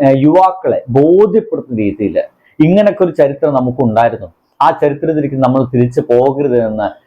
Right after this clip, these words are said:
നമ്മുടെ മനുഷ്യരെ ബോധ്യപ്പെടുത്തുന്ന രീതിയിലൊക്കെയാണ് ഇദ്ദേഹം പാട്ട് പാടുന്നതും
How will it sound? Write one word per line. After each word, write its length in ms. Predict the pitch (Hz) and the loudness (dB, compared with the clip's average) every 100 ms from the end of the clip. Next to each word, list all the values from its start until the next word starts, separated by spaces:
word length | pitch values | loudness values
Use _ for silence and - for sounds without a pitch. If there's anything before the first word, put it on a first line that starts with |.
| - | -4
നമ്മുടെ 220 | 147 180 | 0 0
മനുഷ്യരെ 460 | 175 165 175 151 147 | 0 -4 -6 -2 0
ബോധ്യപ്പെടുത്തുന്ന 800 | 127 127 143 160 180 - 135 120 | 0 0 2 2 0 -4 -6 -2
രീതിയിലൊക്കെയാണ് 680 | 117 113 107 - 98 92 - _ - | 0 0 -4 -2 -4 -4 -12 _ -6
ഇദ്ദേഹം 280 | 110 113 113 | 0 0 0
പാട്ട് 360 | 110 110 110 120 | 0 -2 -2 -2
പാടുന്നതും 680 | 107 107 110 98 101 87 | 0 0 -4 -6 -6 -8